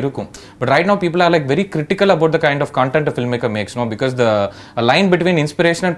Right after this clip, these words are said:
plagiarism வந்து, I kind of feel it is almost, uh, people, they don't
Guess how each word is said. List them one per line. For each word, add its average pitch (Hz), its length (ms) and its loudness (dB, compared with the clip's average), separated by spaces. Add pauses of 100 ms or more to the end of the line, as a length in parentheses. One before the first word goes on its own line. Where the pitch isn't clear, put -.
plagiarism 139 520 2
வந்து, 175 140 0 (280)
I 131 40 -2 (120)
kind 156 160 2
of 175 80 -2
feel 175 160 2
it 147 100 -4
is 131 120 -2
almost, 151 440 -2 (140)
uh, 95 180 0 (480)
people, 175 220 2
they 165 100 2
don't 180 160 2